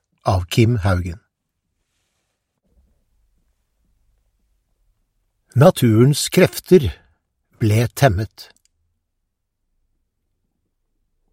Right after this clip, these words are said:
I år sytten syttifem tilføyde den skotske universitetsunderviseren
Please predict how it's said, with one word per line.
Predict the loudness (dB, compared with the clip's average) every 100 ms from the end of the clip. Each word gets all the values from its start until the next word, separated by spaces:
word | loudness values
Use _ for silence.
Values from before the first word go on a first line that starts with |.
| _
I | -2 2
år | 4 6 4 -4
sytten | -2 -2 -2 -6
syttifem | -2 -2 0 0 0 -6 -14 _ _ _ _ _ _ -4
tilføyde | 0 0 0 -2 0 -2
den | -4
skotske | -2 -4 -4 -10 -8
universitetsunderviseren | -6 -6 -6 -6 -8 -8 -6 -4 -4 -4 -4 -4